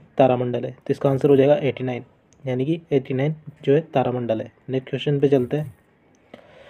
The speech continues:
ब्रह्मांड में विस्फोटी तारा कहलाती है? तो ब्रह्मांड में विस्फोटी तारा लुब्धक कहलाती है।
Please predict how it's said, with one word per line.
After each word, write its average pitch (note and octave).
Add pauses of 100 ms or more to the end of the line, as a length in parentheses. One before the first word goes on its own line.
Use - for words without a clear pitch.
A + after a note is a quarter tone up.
(160)
ब्रह्मांड D3
में D3+
विस्फोटी C#3
तारा C3+ (280)
कहलाती B2+ (240)
है? B2 (120)
तो B2+
ब्रह्मांड C3
में C#3
विस्फोटी C3+
तारा C#3 (140)
लुब्धक C3+
कहलाती A#2
है। A2+